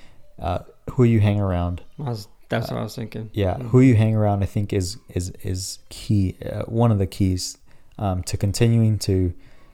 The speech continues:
Speaker 1: uh, grow your mindset and, and, and be where you wanna be. Because, uh, there's one of my favorite sayings is, uh, um, you know, "Hang around five millionaires and you'll be the sixth,"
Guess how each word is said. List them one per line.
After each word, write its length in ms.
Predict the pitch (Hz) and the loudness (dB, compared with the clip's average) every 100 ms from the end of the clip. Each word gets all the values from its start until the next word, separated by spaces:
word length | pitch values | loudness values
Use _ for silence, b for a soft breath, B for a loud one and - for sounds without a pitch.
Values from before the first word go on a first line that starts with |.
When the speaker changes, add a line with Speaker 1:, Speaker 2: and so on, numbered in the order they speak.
| b | b
Speaker 1:
uh, 140 | - 90 | -4 -2
grow 240 | 90 110 | 2 4
your 160 | 117 104 | 6 4
mindset 540 | 101 98 - 101 101 - | 2 0 0 0 -2 -4
and, 240 | 98 95 | -4 -4
and, 340 | 98 92 90 - - - | -4 -4 -4 -8 -16 -8
and 240 | 95 92 90 | -4 -2 0
be 160 | 101 | 0
where 120 | 98 | 2
you 120 | 92 90 | 0 0
wanna 200 | 90 87 | 0 -2
be. 120 | 90 | -2
Because, 400 | 90 90 90 - b b b b b | -4 -2 -4 -6 b b b b b
uh, 120 | 95 92 | -2 0
there's 220 | 95 90 | 0 0
one 140 | 98 | -2
of 40 | 92 | 0
my 140 | 90 | -2
favorite 400 | - 92 90 87 | -2 -2 -2 -4
sayings 420 | - 92 92 87 | -4 -2 -2 -2
is, 140 | 87 90 | -4 -4
uh, 200 | 87 85 b b b b - | -4 -6 b b b b -16
um, 460 | - 95 90 92 92 - - - | -6 -4 -2 -6 -10 -16 -14 -6
you 100 | 90 | -2
know, 300 | 87 90 - - 92 | -2 -4 -8 -14 -2
"Hang 200 | 104 98 | 0 2
around 500 | 95 92 92 90 - | 2 2 2 -2 -4
five 320 | - 92 92 | 2 2 2
millionaires 460 | 95 95 92 90 | 0 0 0 0
and 100 | 90 | 0
you'll 100 | 90 | -2
be 100 | 87 90 | -2 -2
the 80 | |
sixth," 480 | 87 107 101 - - | -2 -2 -4 -6 -12